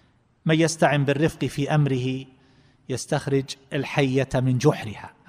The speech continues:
ولا زلت أذكر بعض الأمثال لعلكم قرأتموها، هي في الواقع حكم أو أشبه بالقصص والحكايات القصيرة المعبرة. يعني، هذا الذي كان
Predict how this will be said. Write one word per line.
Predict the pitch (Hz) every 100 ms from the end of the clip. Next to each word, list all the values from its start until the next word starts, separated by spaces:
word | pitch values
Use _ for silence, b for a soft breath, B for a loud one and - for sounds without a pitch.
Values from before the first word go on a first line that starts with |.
| -
ولا | 220 254
زلت | 180 170
أذكر | 180 - 147
بعض | 131 131 135
الأمثال | 135 127 160 135
لعلكم | 139 139 - 131
قرأتموها، | - 139 - 143 156 139 143
هي | 185 185
في |
الواقع | 175 180 175 -
حكم | 220 - 160
أو | 143 147 147 147 B B B -
أشبه | 175 - 156
بالقصص | 127 147 139 - 190 170 -
والحكايات | 135 147 156 147 160
القصيرة | 147 - 139 202 160 135 - 196
المعبرة. | 185 143 147 110 107 104 B B B -
يعني، | 175 180
هذا | 170 208 180
الذي | 170 156 156
كان | - 160 147